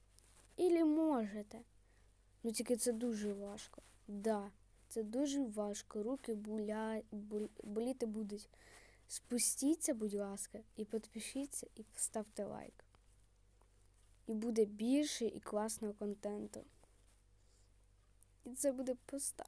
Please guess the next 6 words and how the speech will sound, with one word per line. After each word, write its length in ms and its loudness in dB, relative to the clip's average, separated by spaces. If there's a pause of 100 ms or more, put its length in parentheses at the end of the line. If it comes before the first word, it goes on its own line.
остання 560 0
гра 200 -2
в 60 -8
цьому 340 -4
ролику. 540 -6 (2000)
Боже, 420 2